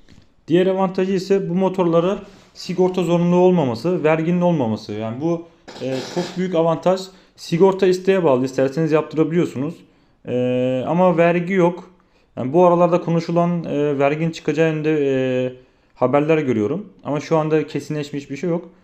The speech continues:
E, şu andaki en büyük avantajlarından birisi de, e, hem sigortanın zorunlu olmaması hem de verginin olmaması.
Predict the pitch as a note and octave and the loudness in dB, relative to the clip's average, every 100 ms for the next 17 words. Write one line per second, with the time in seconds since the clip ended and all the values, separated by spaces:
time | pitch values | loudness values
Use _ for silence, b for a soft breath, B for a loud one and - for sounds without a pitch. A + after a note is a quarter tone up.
0 | b b - D#3+ D#3+ E3 E3+ E3 D#3+ D#3 | b b -2 0 0 0 0 0 0 -2
1 | D3+ D3+ C#3+ C#3 C#3 C#3+ E3 D3+ C3 F#3 | -2 0 0 0 -2 -4 -4 -6 -6 -6
2 | - b b b b - A#2 D3+ F#3 F#3 | -8 b b b b -12 -6 -4 -4 -2
3 | E3+ E3 D#3 B2+ A2+ C#3+ E3+ F3+ F#3+ F#3 | 0 0 -2 -2 -2 0 0 0 -2 -4
4 | F#3 F#3 G3 B B B B B - F3 | -4 -4 -8 B B B B B -2 0
5 | E3+ G3 F3 D#3+ E3 E3+ F#3 F3+ F#3 E3+ | 2 2 2 2 2 2 2 4 4 4
6 | A#2 G#2 D#3 G#3 | 2 0 -4 -6